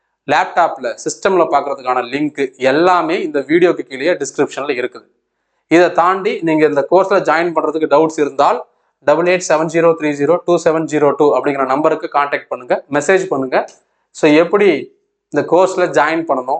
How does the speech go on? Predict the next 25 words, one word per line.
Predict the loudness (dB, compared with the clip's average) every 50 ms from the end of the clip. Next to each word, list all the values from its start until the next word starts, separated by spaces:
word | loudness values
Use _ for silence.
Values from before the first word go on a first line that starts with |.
| -6 -6
எப்படி | -4 -2 -2 0 2
பே | 0 0 0
பண்ணணும், | -2 -4 -4 -4 -4 -6 -6 _
இந்த | -8 -8 -8 -2
கோர்ஸ் | 0 0 0 0 0 -4
எப்படி | -2 0 0
நம்ம | 0 0 0 0 -2
யூஸ் | -2 -2 -2
பண்ணணும் | -2 -2 0 2 0
அப்படிங்கிற | 0 -2 -4 -2 -2 0 2
எல்லா | 2 2 2 2 0
டீட்டெயிலும் | -2 -4 -4 -4 -4 -4
நான் | -4
உங்களுக்கு | -6 -8 -12 -14 -10 -10
சொல்றேன். | -6 -2 -2 -2 -2 -2 -8 _ _ _ _ _ _ _ _ _ _ _ _ _ _ _ _ _ _ _ _ -2 -2
கண்டிப்பாக | -2 -2 -2 -2 -2 0 0 0 0 0 0 -4 -6 -4 -2 0 2
எல்லாருமே, | 4 4 4 2 2 0 -4 -8 -8 -10 _ _ _ _ _ _ _ _ _ _ _ _ _ _ _ _ _ _ _ _ _ _ -2 0 2
எல்லாருமே | 2 4 4 4 2 0 -2 -4 -2 -2
பாத்தீங்கன்னா, | -2 -4 -4 -10 -8 -4 -2 -2 -2 -4 -8 _ _ _ _ _ 0
ஒரு | 0 0 2 0
நல்ல | 0 0 0 0 0 0
நோக்கத்துக்காக, | 0 0 -2 -4 -8 -6 -4 -2 -2 -2 0 -2 -4 -4 -4 _ -6 -2
ஒரு | 0 0 0 2
உயர்வான | 2 2 2 2 2 2 0 -2 -4 -6
சிந்தனையோட, | -8 -4 -2 -2 -2 -2 -4 -4 -6 -4 -2